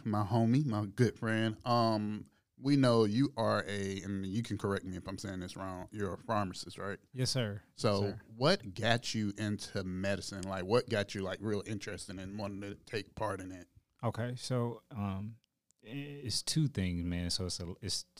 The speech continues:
Speaker 2: two layers, I would say. Um, so when I was nine, I had a, uh,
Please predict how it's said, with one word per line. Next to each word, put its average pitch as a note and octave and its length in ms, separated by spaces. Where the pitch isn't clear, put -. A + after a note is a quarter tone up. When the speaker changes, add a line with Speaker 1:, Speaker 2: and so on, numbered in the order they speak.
Speaker 2:
two A2+ 180
layers, F2+ 380
I E2+ 80
would E2 180
say. E2 280
Um, F#2 400
so - 160
when A2 120
I C3 100
was G2 120
nine, G2 420
I F#2 60
had F2+ 140
a, F2 180
uh, F#2 200